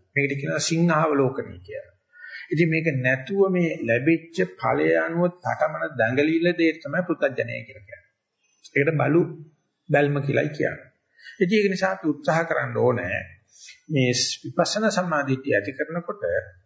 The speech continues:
ධර්මයට නිසිනින්ද එන්න ඇරලා කිසිම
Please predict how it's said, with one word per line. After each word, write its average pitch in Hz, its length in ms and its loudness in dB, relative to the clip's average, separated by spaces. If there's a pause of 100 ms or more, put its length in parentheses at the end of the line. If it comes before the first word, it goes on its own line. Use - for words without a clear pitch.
(840)
ධර්මයට 131 580 -2 (100)
නිසිනින්ද 180 580 2
එන්න 123 240 2
ඇරලා 101 440 0 (340)
කිසිම 160 360 2